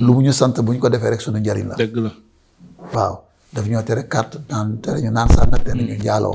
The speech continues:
Speaker 2: Wallaahi.
Speaker 1: Lu comme bu mu ñu ko teree nag, loolu bu ñu ko moytee rek sunu njariñ la. Waaye bu ñu ko defee nag, gis nga ak ngaaj li. Waaye teel takk jabar, ba mu ñu ko santee, ba ñu ko mën def ko.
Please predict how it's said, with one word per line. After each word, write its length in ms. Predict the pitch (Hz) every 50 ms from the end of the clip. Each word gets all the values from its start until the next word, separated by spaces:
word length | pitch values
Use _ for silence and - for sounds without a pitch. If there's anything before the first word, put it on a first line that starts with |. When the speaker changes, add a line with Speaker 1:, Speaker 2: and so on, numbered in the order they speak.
| -
Speaker 2:
Wallaahi. 440 | 110 110 110 110 104 101 101 101 98
Speaker 1:
Lu 180 | 107 104 110 117
comme 160 | - 151 170
bu 80 | 180 202
mu 60 | 196
ñu 100 | 185 175
ko 100 | 170 165
teree 240 | - 165 139 127 113
nag, 160 | 107 117 - - - - - - -
loolu 200 | 123 120 120 120
bu 80 | 127 131
ñu 40 | 135 139
ko 100 | 143 135
moytee 240 | 135 131 123 -
rek 80 | 117 120
sunu 160 | - - 120 120
njariñ 200 | 117 110 107 107
la. 60 | 104 104
Waaye 180 | 113 131 131
bu 120 | 143 160 180
ñu 60 | 180
ko 100 | - 214
defee 240 | 190 185 165 156 135
nag, 140 | 143 151 - - - _ _ 127
gis 160 | 120 120 113
nga 100 | 113 113
ak 80 | 110 107
ngaaj 200 | 107 110 110 104
li. 120 | 101 107 - _ _ _ _ _ _ - - _ _ _ _ _ _ _ _ _ 143
Waaye 180 | 120 113 110 113 110
teel 200 | 120 123 117 110
takk 220 | - 120 - 156
jabar, 240 | 113 107 104 101 110
ba 100 | 107 113
mu 60 | 117 131
ñu 80 | 131
ko 100 | 131 147
santee, 400 | 131 - 135 123 - 104 98 - - - - _ _ -
ba 100 | 120 107
ñu 100 | - - - - -
ko 120 | 135 131
mën 140 | 135 131 123
def 140 | 120 113 -
ko. 180 | - - -